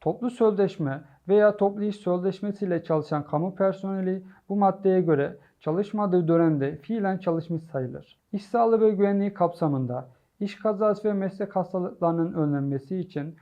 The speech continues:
tüm çalışanların yaşanılan ramakala olayları bildirmesi ya da ciddi ve yakın tehlikenin önlenemez olduğu durumlarda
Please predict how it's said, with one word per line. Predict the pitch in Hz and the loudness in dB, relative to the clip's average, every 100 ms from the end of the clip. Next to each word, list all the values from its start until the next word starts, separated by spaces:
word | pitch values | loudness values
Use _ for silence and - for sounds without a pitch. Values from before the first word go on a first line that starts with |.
| _ - | _ -8
tüm | 233 226 | -6 -2
çalışanların | 208 202 196 175 156 127 131 135 _ _ _ 143 | 0 0 0 0 2 0 -2 -8 _ _ _ -2
yaşanılan | 139 185 202 220 208 | 0 2 0 2 4
ramakala | 202 220 208 196 180 | 4 4 2 4 4
olayları | 175 160 160 151 170 160 | 4 4 6 4 0 0
bildirmesi | 156 151 151 127 - 135 160 _ _ - | 0 0 0 -2 -4 -14 -14 _ _ 0
ya | 180 196 | 2 6
da | 147 143 - _ | 4 4 -6 _
ciddi | 156 - 240 240 | -8 -6 -4 2
ve | 214 | 2
yakın | 208 220 202 | 2 0 0
tehlikenin | 196 180 175 151 143 - | 2 2 2 0 -2 -2
önlenemez | 160 175 190 208 202 180 | 0 0 0 -2 -2 0
olduğu | 175 165 180 156 | 0 2 -2 0
durumlarda | 147 143 131 123 127 151 | 0 2 0 -2 -2 -4